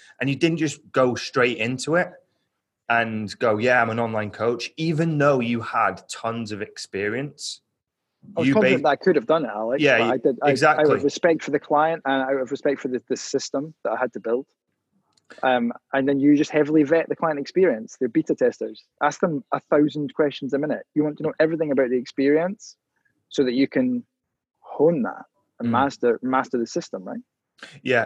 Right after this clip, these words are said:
Speaker 1: and, and I love that approach, uh, beta testing things to, to make them better. I did it the same with my coaching program for P Ts.
Speaker 2: For sure.
Speaker 1: It was on four pieces of paper,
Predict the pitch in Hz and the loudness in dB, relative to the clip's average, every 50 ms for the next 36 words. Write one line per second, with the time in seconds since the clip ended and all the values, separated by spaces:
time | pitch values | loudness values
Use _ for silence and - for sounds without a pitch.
0 | - - 123 120 120 - - 127 127 131 127 127 123 135 135 127 131 131 120 107 | 0 -2 -2 -2 -2 -2 -2 0 2 4 4 4 4 4 4 4 2 2 0 0
1 | 110 - - 127 123 127 127 - - - - - 117 110 104 - 123 120 113 107 | -2 -4 -2 0 0 0 0 -4 -10 -12 -8 -4 -4 -4 -2 -2 -4 -4 -4 -4
2 | - - 120 107 - - 113 107 90 - 110 107 107 104 98 95 - - 113 101 | -2 -2 -2 -2 -2 -6 -12 -12 -10 -8 -8 -8 -8 -10 -12 -12 -10 -8 -6 -6
3 | 98 95 92 - - 101 107 107 92 - 104 92 92 101 110 113 110 - 110 110 | -6 -6 -8 -10 -10 -8 -8 -8 -8 -10 -10 -6 -2 0 0 0 2 0 0 -2
4 | 104 113 107 107 - - - - 110 107 101 101 90 101 107 101 98 90 - - | 0 -2 -2 -2 -4 -4 -6 -6 -6 -4 -4 -6 -8 -6 -6 -6 -6 -6 -6 -8
5 | 107 101 - 101 92 - 101 98 98 95 92 90 90 - - - 98 98 135 131 | -8 -8 -10 -14 -12 -8 -8 -6 -6 -8 -10 -10 -14 -16 -14 -8 -6 -4 -2 0
6 | 131 139 127 - - - _ _ - - - _ _ _ - 110 113 117 101 123 | 0 0 0 0 -4 -12 _ _ -20 -20 -20 _ _ _ -6 -6 -4 -4 -2 -2
7 | 120 110 101 - - 120 110 113 - 117 107 - - 98 95 - - 113 123 117 | -2 -4 -4 -2 -2 -2 -2 -2 -4 -8 -8 -8 -10 -10 -10 -6 -4 -4 -4 -4
8 | 117 - 101 101 104 104 | -4 -6 -6 -6 -6 -8